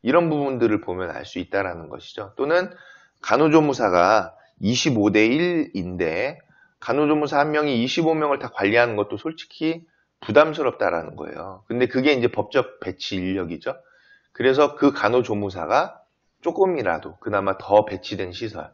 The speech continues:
그런 시설을, 어, 우리가 이-, 어, 이용하는 것이 어르신께 도움이 더 될 것이고, 왜냐하면 케어를 더 많이 해드릴 수 있기 때문이죠. 그런 시설을,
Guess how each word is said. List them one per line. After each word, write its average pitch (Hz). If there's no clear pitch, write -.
그런 131
시설을, 131
어, 73
우리가 92
이-, 80
어, 50
이용하는 107
것이 98
어르신께 95
도움이 92
더 85
될 85
것이고, 131
왜냐하면 147
케어를 180
더 95
많이 85
해드릴 131
수 92
있기 -
때문이죠. 92
그런 117
시설을, 135